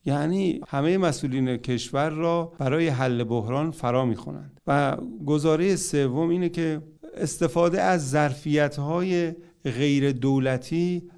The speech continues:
و نهادهای غیر مرتبط با بحران هاست. مثلاً در بحران کرونا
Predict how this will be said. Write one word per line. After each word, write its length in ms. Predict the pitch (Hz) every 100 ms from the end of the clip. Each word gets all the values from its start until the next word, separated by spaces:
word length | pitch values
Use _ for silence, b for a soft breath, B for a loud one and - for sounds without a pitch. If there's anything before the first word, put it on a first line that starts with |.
| _ -
و 120 | 135
نهادهای 880 | 135 139 135 139 135 143 185 190 147
غیر 320 | 139 135 135
مرتبط 720 | 131 135 131 135 131 160 175
با 460 | 165 156 156 156 156 B - 127 110
بحران 420 | 135 123 123 117
هاست. 380 | 113 110 101 - _ -
مثلاً 400 | 147 147 160 160
در 240 | 180 160 139
بحران 720 | 135 135 147 156 156 139 131 139
کرونا 720 | - 135 135 135 156 175 185